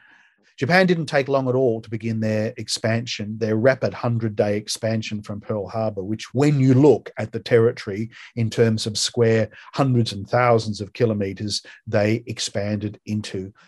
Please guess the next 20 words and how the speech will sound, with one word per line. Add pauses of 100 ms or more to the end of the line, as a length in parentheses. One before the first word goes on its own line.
(140)
They (240)
celebrated
it,
uh,
with
a
special
dawn (160)
ceremony,
uh,
as
they
crossed
the
equator
on
their
ships
heading
south